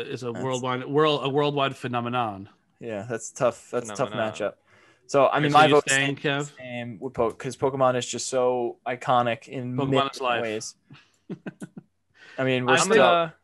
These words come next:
Speaker 1: I think I may go, I may switch my vote as well, 'cause I,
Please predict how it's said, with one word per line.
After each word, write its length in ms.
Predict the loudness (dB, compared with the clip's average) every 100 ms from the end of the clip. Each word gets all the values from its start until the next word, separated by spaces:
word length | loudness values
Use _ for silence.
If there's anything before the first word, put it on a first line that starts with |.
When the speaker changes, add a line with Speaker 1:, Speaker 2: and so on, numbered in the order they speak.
| _ -4
Speaker 1:
I 100 | -2
think 160 | 2 2
I 80 |
may 200 | 2 2
go, 380 | 2 4 4 4
I 140 | 0 0
may 120 | 0
switch 240 | -2 -2
my 180 | 0 0
vote 180 | 0 -2
as 120 | -2
well, 200 | 0 0
'cause 160 | -4 -6
I, 500 | -4 -2 -2 -6